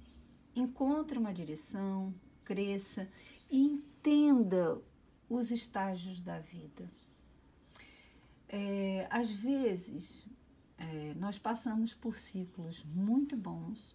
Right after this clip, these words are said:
e às vezes passamos por ciclos que são desafiadores.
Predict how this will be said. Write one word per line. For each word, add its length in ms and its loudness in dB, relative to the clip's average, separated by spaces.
e 140 4
às 100 -2
vezes 380 -2
passamos 640 -2
por 280 -6
ciclos 580 -6
que 180 -4
são 500 -8
desafiadores. 1200 -6